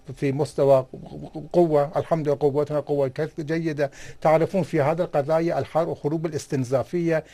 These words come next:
المنتصر مو الذي يحدد ويضرب،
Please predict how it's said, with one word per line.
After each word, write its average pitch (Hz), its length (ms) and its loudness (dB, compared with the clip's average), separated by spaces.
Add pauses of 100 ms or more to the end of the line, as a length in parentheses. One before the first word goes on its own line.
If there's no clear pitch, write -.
(560)
المنتصر 180 680 4
مو 185 260 4
الذي 143 520 2
يحدد 143 600 2
ويضرب، 135 760 4